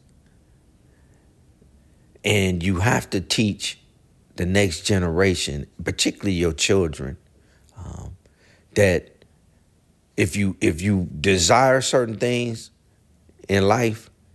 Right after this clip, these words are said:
then you have to do other things to get those things, meaning, so when, when, when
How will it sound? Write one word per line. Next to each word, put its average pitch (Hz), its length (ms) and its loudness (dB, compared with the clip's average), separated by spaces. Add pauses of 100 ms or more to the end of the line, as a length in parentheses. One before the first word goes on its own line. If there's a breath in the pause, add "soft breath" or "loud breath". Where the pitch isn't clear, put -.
(120)
then 107 200 2
you 101 180 0
have 120 320 -2
to 104 100 0
do 101 400 0 (400)
other 127 240 4
things 98 460 2
to 110 100 -2
get 107 300 0
those 90 280 0
things, 82 500 -2
meaning, 87 380 -4 (400 loud breath)
so 87 320 2 (100)
when, 85 300 -6
when, 90 260 -4
when 85 360 -4